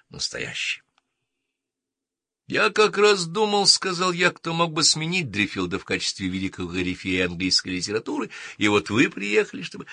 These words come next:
разрешить мое недоумение». Он весело рассмеялся, но в глазах его мелькнуло подозрение. «Не думаю, чтобы кому-нибудь это было по плечу, — ответил он, — а вы сами». «О, мой милый, но ведь мне нет еще пятидесяти,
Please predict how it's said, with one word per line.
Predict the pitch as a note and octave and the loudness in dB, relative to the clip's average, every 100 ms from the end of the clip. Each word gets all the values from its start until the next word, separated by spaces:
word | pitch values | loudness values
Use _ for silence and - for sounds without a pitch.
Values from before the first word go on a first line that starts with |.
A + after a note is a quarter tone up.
| - | -6
разрешить | G2 G2 F#2+ - G2 - | 0 2 2 0 -2 -2
мое | F2 F2 | -4 -4
недоумение». | F#2+ F2+ E2+ D#2+ E2 F#2 - _ _ _ _ _ _ _ _ _ _ - | -6 -6 -2 0 0 -4 -14 _ _ _ _ _ _ _ _ _ _ -8
Он | G2 G2 | -4 0
весело | G2 F2+ F#2 F2+ | 2 0 0 0
рассмеялся, | F2+ E2 - F2+ E2+ B2 F3 - | 0 0 -2 -2 0 2 2 -2
но | F3+ | -4
в | A#2 | -4
глазах | F#2 E2+ F#2 - | -4 -2 -2 -4
его | D#3+ | -8
мелькнуло | D3 - F#2 G#2+ | -10 -10 -8 -8
подозрение. | - - E2+ E2+ E2+ E2+ _ _ _ _ _ - | -8 -8 -4 -4 -4 -10 _ _ _ _ _ -8
«Не | F#2 G#2 | -2 0
думаю, | G2 G2 A#2 B2+ | 2 0 2 0
чтобы | - C#3 | -2 -4
кому-нибудь | C3 A#2 C3+ C#3 | -2 -2 -2 -4
это | - A2+ | -4 -2
было | A2+ A#2 | 0 0
по | A#2 | -2
плечу, — | - F#2 F#2 - F#2 B2+ | -2 -2 0 0 0 0
ответил | G#3 C3 A2+ A#2 | 0 -4 -8 -4
он, — | D3 - - | -6 -8 -6
а | E2+ E2+ | 0 0
вы | E2 | 0
сами». | - F2+ E2 G2 - _ _ _ - | 0 2 2 0 -10 _ _ _ 2
«О, | A2 F#3+ A#3 A#3+ A#3+ | 6 10 10 12 10
мой | A#3 A#3 A#3+ A#3 | 8 6 6 4
милый, | A#3+ G#3+ D3 | 2 2 2
но | A2 | 0
ведь | G#2+ - | -2 -2
мне | F#2 | 0
нет | F#2 F#2 F#2 | 2 2 2
еще | - - | -2 -2
пятидесяти, | F2 F#2 F2 - C#4 D4+ - | -2 -4 -4 -4 -2 -2 -4